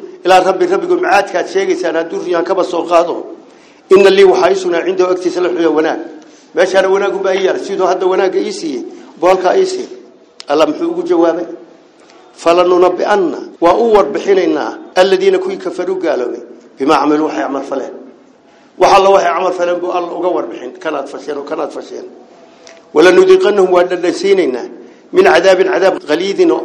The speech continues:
adag baan dhadhansiinaynaa buu Alla leeyahay. Cajiib, cadaab adag baan dhadhansiinaynaa. Qofka markay dhibaata timaadana quusta, markuu khayr helana faana,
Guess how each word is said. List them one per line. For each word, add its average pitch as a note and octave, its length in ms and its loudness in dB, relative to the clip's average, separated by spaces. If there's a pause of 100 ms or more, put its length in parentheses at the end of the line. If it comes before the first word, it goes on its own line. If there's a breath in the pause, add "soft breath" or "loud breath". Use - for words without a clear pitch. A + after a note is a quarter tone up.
adag A3+ 200 2 (140)
baan E3+ 200 -2
dhadhansiinaynaa D3 600 -10
buu A2 100 -12
Alla - 160 -10
leeyahay. - 260 -18
Cajiib, G#3 300 -12 (260)
cadaab F3+ 280 4
adag G3+ 280 4
baan E3 160 4
dhadhansiinaynaa. C#3 640 -6 (720 loud breath)
Qofka G3 280 4
markay G3 320 2
dhibaata F3+ 420 2
timaadana E3+ 540 0
quusta, C#3+ 500 0 (760 loud breath)
markuu F#3+ 340 4
khayr F#3+ 280 4
helana F3 420 4
faana, D3 420 4